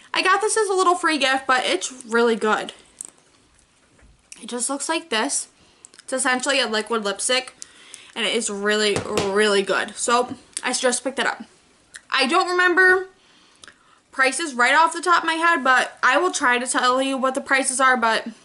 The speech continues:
I don't really know what they are, and I threw away the invoice. I mean, I guess I could go on the website, but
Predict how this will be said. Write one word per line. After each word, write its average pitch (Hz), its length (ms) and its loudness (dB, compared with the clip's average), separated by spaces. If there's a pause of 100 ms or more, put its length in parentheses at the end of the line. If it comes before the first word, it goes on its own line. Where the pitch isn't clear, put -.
(360)
I 220 120 0
don't 220 160 0
really 233 180 0
know 226 80 0
what 233 140 -2
they 254 80 2
are, 285 180 6
and 269 100 4
I 240 120 0
threw 302 260 2
away 277 200 4
the 226 100 -2
invoice. - 500 -2 (720)
I - 40 -20 (280)
mean, 302 160 -4
I 285 140 0
guess 302 280 0
I 494 260 2
could 262 520 2 (1040)
go 285 120 4
on 285 100 6
the 254 80 0
website, 277 560 0
but 262 360 2